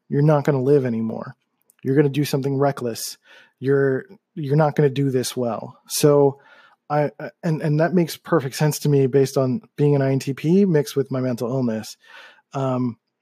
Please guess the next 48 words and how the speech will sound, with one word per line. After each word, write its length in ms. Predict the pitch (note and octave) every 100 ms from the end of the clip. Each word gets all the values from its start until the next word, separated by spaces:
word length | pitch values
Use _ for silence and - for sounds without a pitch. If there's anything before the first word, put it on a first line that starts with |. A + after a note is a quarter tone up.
| _ D#3+
and 140 | C#3+
I 80 | D3
know 380 | D#3+ D#3 D#3 D#3 -
all 120 | E3
these 340 | D3 E3+ G#3+
connection 460 | - E3 D3+ - F#3+
points 260 | F#3+ F#3+ -
are 220 | C#3+ C3+
uniquely 600 | B2+ C#3 D3+ E3 D3+ C#3+
my 260 | C3+ B2+
connection 400 | A#2+ B2+ A2 -
points. 260 | G#2+ G2 -
These 180 | D3 D#3
are 80 | D3
things 240 | D3+ B2+
that 120 | A#2+
I'm 200 | A#2+ C3+
connecting 540 | C#3+ C#3 C#3+ - D#3+ E3+ - - - -
that 140 | C#3
are 80 | C3
help-, 340 | - D3+ D3 -
that 120 | C#3
is 120 | C3+
helping 300 | E3 E3 C#3+
me 180 | C#3 C#3
understand 460 | B2 A#2 - A2+ A2+
what's 140 | G#2+
going 260 | B2 A2+ A2
on. 220 | A2 A2
This 180 | A#2+ C#3+
is 140 | B2+
not 300 | C3 B2+ - - - _
anything 380 | - C#3 B2+ C3
that 140 | B2
is 180 | A#2 A2+
clinically 540 | - C#3 D3 C3+ C3 A#2
proven 460 | - C#3+ C3+ C3
or 220 | A#2+ B2+
even 220 | C3+ C3 B2+
Myers-Briggs 600 | B2+ A#2+ A#2 B2 A#2 -
certified 560 | D3 C3+ B2 B2 A#2
in 120 | A2+ A#2
terms 260 | C#3 A#2+
of 120 | A#2+
connecting 420 | - C3+ A#2+ B2 A#2+
those 220 | A2 -
dots, 340 | D3+ C3+ -
but, 180 | -